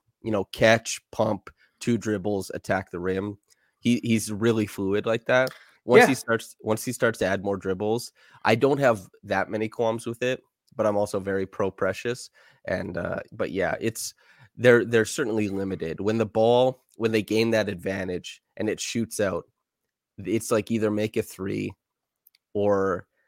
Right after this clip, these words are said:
Speaker 1: or, you know, nothing. Like, they just, they
Speaker 2: Yeah.
Speaker 1: won't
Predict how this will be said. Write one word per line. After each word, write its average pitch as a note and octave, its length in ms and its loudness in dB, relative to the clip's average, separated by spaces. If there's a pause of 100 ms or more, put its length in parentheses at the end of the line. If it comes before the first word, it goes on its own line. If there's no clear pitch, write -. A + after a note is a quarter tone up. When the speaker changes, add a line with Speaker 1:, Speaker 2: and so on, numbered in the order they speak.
(440)
Speaker 1:
or, G#2 180 2
you F#2+ 120 -2
know, F#2+ 140 -2
nothing. F#2+ 500 -6 (120)
Like, G2+ 160 -6
they A2+ 100 4
just, A2+ 340 -4
they G#2 140 0
Speaker 2:
Yeah. G2+ 140 0
Speaker 1:
won't G#2 480 2